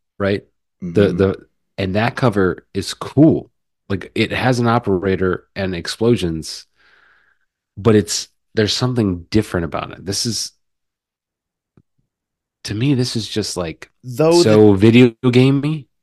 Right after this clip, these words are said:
Speaker 2: Yeah, though the Tier One cover, you could also say, is a generic. If you just go on a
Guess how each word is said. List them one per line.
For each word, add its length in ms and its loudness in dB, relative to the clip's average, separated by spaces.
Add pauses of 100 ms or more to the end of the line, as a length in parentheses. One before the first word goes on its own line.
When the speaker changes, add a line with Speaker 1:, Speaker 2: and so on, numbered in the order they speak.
(140)
Speaker 2:
Yeah, 560 -4
though 360 0
the 160 -6
Tier 380 -4
One 400 -4
cover, 440 -6
you 280 -8
could 240 -6 (100)
also 460 -4
say, 560 -8
is 220 -4
a 80 -4
generic. 680 -10 (400)
If 140 -6
you 120 -4
just 220 -6
go 200 2
on 180 -4
a 320 -6